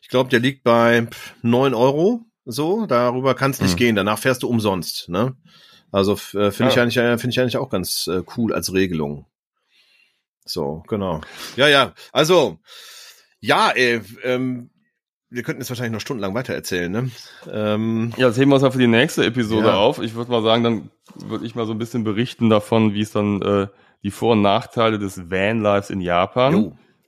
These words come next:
Speaker 2: Denn, ähm, dieses Mal haben wir auch die Nachteile, äh, zu spüren bekommen. Es ist ja nicht immer alles rosarot, wenn man reist, ne? Es ist auch immer noch, äh, challenging und herausfordernd und, äh, nervenaufreibend.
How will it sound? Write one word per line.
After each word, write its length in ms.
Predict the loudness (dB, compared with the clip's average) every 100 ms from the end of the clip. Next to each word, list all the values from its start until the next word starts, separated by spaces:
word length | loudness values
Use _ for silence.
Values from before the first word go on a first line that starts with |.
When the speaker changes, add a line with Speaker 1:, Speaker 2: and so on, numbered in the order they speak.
| -2
Speaker 2:
Denn, 340 | 0 2 0
ähm, 360 | 2 2 2 -2 -6
dieses 280 | -6 -4 0
Mal 100 | 2
haben 80 | 2
wir 100 | 0
auch 80 |
die 300 | 0 -4 -4
Nachteile, 1040 | -2 -2 -2 -2 -2 -2 -2 -4 -8 -12 -10
äh, 40 |
zu 80 | -14
spüren 480 | -16 _ -2 0 -2
bekommen. 480 | 0 2 4 2 -2 _ _ _
Es 100 | -2
ist 80 | 2
ja 60 |
nicht 100 | 2
immer 160 | 4 4
alles 240 | 4 2
rosarot, 500 | 0 2 2 2 -2 0
wenn 80 |
man 140 | 0 0
reist, 460 | -2 -4 -6 -8
ne? 80 | -6
Es 140 | -6 -6
ist 140 | -4
auch 180 | -4 -4
immer 280 | -2 0 0
noch, 300 | -2 -4 -10
äh, 160 | -10 -10 -14 -20 _
challenging 720 | -2 0 2 0 0 0 -2
und 320 | -4 -4 -2
herausfordernd 840 | -2 2 0 -2 -4 0 2 2 -2
und, 300 | -4 -4 -2
äh, 260 | 0 0 -4 -8 -12 -12
nervenaufreibend. 1200 | -6 0 2 2 -2 -4 -4 -4 0 2 4 2